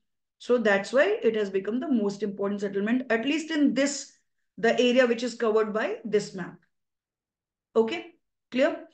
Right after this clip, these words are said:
अच्छा बच्चों, इसमें, अ, सेटलमेंट पैटर्न जब भी पूछते हैं, सेटलमेंट पैटर्न में यहां पर तो सिंपल एक चीज क्लियर हो रही है, this is nucleated। जब बहुत सारे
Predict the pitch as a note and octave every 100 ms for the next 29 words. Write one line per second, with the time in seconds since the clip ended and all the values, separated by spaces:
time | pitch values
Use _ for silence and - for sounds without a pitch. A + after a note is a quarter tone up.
0 | _ - B3 - A3 A3 A#3+ E4 - C#4
1 | C#4+ D4 B3+ - - _ _ _ _ _
2 | _ _ _ _ _ - A#3 A#3+ B3+ B3
3 | C4 D#4 F4+ F4+ - B3 A#3 D4+ E4+ D#4
4 | B3+ G#3 A#3 G#3 G3 - F#3+ F#3 A#3 A#3
5 | C4 C4+ C4 G#3 - A#3 A#3 A3+ - -
6 | _ - A3 A#3+ B3+ D#4+ D4+ D4+ - E4
7 | F#4 - _ _ - A#3 A#3+ B3 C#4+ C#4
8 | B3+ B3 A#3+ B3+ A3+ B3 A#3+ A#3+ A#3 A#3+
9 | C#4+ - - _ A3 A#3+ D4 A3+ A#3+ A#3+
10 | B3 B3 A3 G3 E3+ - _ _ _ -
11 | A#3 B3+ G#3+ A3+ A#3 D4+ - B3+ B3 D4
12 | G4